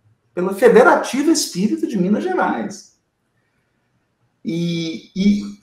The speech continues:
coordenado, Jaime, de uma maneira muito responsável.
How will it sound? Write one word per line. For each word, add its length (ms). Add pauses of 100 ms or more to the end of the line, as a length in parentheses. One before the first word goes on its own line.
coordenado, 920
Jaime, 460
de 140
uma 160
maneira 360
muito 880
responsável. 1000